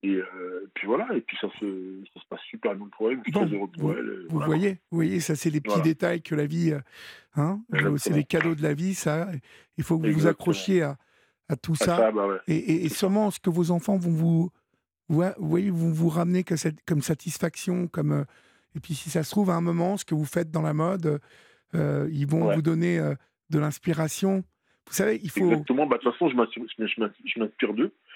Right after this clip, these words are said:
Speaker 2: Oui.
Speaker 1: Je m'inspire d'eux, de mon grand-père.
Speaker 2: Oui.
Speaker 1: Et de mon père aussi, qui aimait beaucoup, euh, s'habiller. Euh, moi, j'adore m'habiller aussi. Euh, mon grand-père était un, en fait, était, euh, un, un grand entrepreneur. Et,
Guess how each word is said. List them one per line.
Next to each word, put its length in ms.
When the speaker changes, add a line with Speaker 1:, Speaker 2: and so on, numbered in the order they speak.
Speaker 2:
Oui. 180
Speaker 1:
Je 40
m'inspire 300
d'eux, 340
de 140
mon 100
grand-père. 400
Speaker 2:
Oui. 220
Speaker 1:
Et 300
de 60
mon 120
père 220
aussi, 200
qui 120
aimait 180
beaucoup, 420
euh, 320
s'habiller. 600
Euh, 100
moi, 180
j'adore 240
m'habiller 240
aussi. 420
Euh, 220
mon 80
grand-père 360
était 280
un, 80
en 60
fait, 220
était, 400
euh, 240
un, 300
un 340
grand 220
entrepreneur. 600
Et, 40